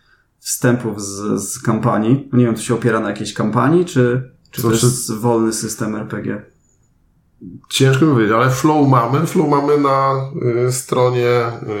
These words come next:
Speaker 2: y, wydawcy. Na What the Frog jest wstęp, y, wstęp klimatyczny, y,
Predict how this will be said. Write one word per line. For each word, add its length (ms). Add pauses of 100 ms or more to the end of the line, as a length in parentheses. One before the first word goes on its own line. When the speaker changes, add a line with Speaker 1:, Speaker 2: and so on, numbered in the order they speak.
Speaker 2:
y, 40
wydawcy. 640
Na 120
What 180
the 100
Frog 440 (340)
jest 480 (540)
wstęp, 440
y, 960
wstęp 440
klimatyczny, 720
y, 140